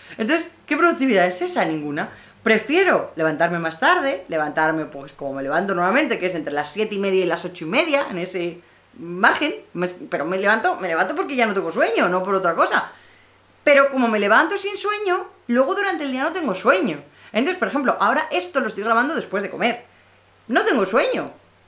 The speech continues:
Sí, ya, ya te garantizo yo que si esto yo me, me hubiese puesto a grabarlo habiéndome levantado a las cinco o las seis de la mañana para ser productivo, eh, estaría yo aquí, vamos, o sea, <laughs>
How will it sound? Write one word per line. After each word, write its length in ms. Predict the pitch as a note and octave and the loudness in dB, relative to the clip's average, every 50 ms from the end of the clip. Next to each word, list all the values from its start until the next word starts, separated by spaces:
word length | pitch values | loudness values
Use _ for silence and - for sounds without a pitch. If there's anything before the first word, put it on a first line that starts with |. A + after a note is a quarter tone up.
| _ - | _ -20
Sí, 340 | - - - D#3 C3+ - - | -16 -14 -12 -12 -14 -14 -14
ya, 240 | A2+ - - D3+ C3+ | -10 -6 -6 -4 -4
ya 160 | C#3+ D3+ C#3+ | -4 -6 -4
te 60 | E3 | -2
garantizo 420 | D3+ E3 E3+ E3+ E3+ F3 E3+ F3 F3+ | 2 4 4 4 2 0 0 2 2
yo 140 | F#3 G3+ F3 | 2 2 2
que 100 | E3 D#3+ | 0 -4
si 120 | D#3+ D#3 | -4 -6
esto 180 | D#3 - - E3 | -8 -4 -4 -2
yo 160 | E3 G3 G3 | 0 0 0
me, 220 | F3 D3+ D3 C#3+ | 0 -2 -4 -4
me 300 | C3+ D3 D3+ D3+ D3 D3 | -6 -6 -6 -6 -6 -6
hubiese 300 | C#3+ C#3 D#3 D3 D#3+ F3 | -6 -6 -6 -6 -6 -6
puesto 220 | E3+ D#3 - - D3+ | -8 -8 -6 -4 0
a 40 | |
grabarlo 460 | D#3+ E3 E3 G3 G3+ F#3 D#3+ C#3 - - - - - - - | 2 4 4 4 4 4 2 0 -2 -6 -12 -20 -20 -12 -4
habiéndome 360 | - D#3+ E3+ F3 F3+ F3 F3 | 0 2 2 2 2 2 2
levantado 360 | F3 E3+ F3 F3 F#3+ G3+ F#3+ E3 | 4 4 4 4 6 4 4 4
a 20 | |
las 140 | D3+ - - | 2 0 -4
cinco 200 | F3 E3 D#3+ E3 | -8 -4 -2 0
o 40 | E3 | 0
las 160 | E3 E3 - | 0 0 -2
seis 120 | F3 D#3 | -6 -2
de 80 | D#3+ E3+ | 0 2
la 100 | E3+ E3+ | 2 2
mañana 480 | F3 F3 F3+ F#3+ G3+ G3 F3 D3 C#3+ | 2 2 0 2 2 2 2 2 2
para 240 | - F3 D#3+ D#3+ D#3+ D#3+ | 2 2 4 2 2 0
ser 280 | - - F#3+ F3+ F#3 | 0 2 2 2 2
productivo, 880 | F#3 F#3+ F#3 F3+ F#3 F#3 F#3 F#3 - G#3 G3+ G3 G3 G#3 A#3+ D4 - - - - - - - - - _ - | 4 4 6 6 6 4 2 0 0 0 2 2 4 4 2 2 0 -4 -12 -20 -20 -20 -20 -20 -8 _ 4
eh, 500 | F#3 F3+ E3+ E3 D#3+ D#3+ D#3+ D#3 D#3+ - | 4 6 6 6 4 4 2 0 -2 -4
estaría 520 | E3+ E3+ D#3+ - - - D#3+ D3+ D3+ D#3 D#3+ | -4 -4 -4 -4 -6 -4 -4 -2 -2 -2 0
yo 100 | E3 E3+ | 0 -2
aquí, 300 | E3 E3+ F3 F3 F#3+ G3+ | -2 -2 -4 -2 0 2
vamos, 420 | G3+ E3+ F3+ G#3+ F#3+ D3+ C#3 - | 2 2 2 2 -2 -4 -6 -8
o 40 | - | -6
sea, 480 | - F3 D3+ C#3+ D3 C#3+ D3 D3 D3 - - - - _ _ - - _ _ _ _ _ _ _ _ _ _ - | 0 2 4 4 4 4 2 0 0 -2 -6 -12 -18 _ _ -20 -20 _ _ _ _ _ _ _ _ _ _ -6
<laughs> 100 | F#3+ | -6